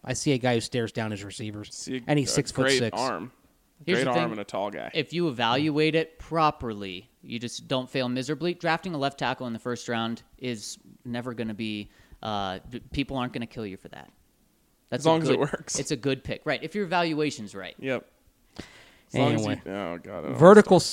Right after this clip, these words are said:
Speaker 1: socks. A
Speaker 3: Wait,
Speaker 1: fo-
Speaker 3: w-, Mace,
Speaker 1: wait.
Speaker 3: I need to, uh, I need to set this question up for Ryan just in case
Speaker 1: Okay.
Speaker 3: he didn't hear it. Bumpy Buffalo yesterday commented about his five-year-old suggesting that with the way Mason Rudolph is playing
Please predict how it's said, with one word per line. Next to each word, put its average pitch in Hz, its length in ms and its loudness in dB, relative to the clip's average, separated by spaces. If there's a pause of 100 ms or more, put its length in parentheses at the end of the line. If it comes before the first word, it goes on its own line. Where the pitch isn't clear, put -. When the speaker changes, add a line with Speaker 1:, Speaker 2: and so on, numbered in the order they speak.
(100)
Speaker 1:
socks. 113 300 0
A 147 40 6
Speaker 3:
Wait, 160 120 6
Speaker 1:
fo- 160 80 8
Speaker 3:
w-, 156 280 2
Mace, 151 280 0
Speaker 1:
wait. - 40 0
Speaker 3:
I 147 40 0
need 147 220 -2
to, 143 200 0
uh, 117 100 4
I 107 80 -2
need 139 180 -2
to 123 60 -2
set - 420 -2
this 139 220 -2
question 131 420 -2
up 120 200 -4
for 123 140 -6
Ryan 113 400 0
just 107 180 -4
in 107 80 -6
case 113 160 -2
Speaker 1:
Okay. 95 80 -4
Speaker 3:
he 113 40 -6
didn't 110 200 -8
hear 113 220 -4
it. 107 140 -10
Bumpy 160 300 0
Buffalo 135 480 0
yesterday 107 540 -4
commented 123 600 -4
about 110 260 -4
his 110 200 -12
five-year-old 117 920 -6 (380)
suggesting 113 1040 -6 (340)
that 107 320 -2
with 113 160 -8
the 120 80 -10
way 110 420 -2
Mason 143 480 -4
Rudolph 113 500 -6
is - 140 -18
playing 98 540 -10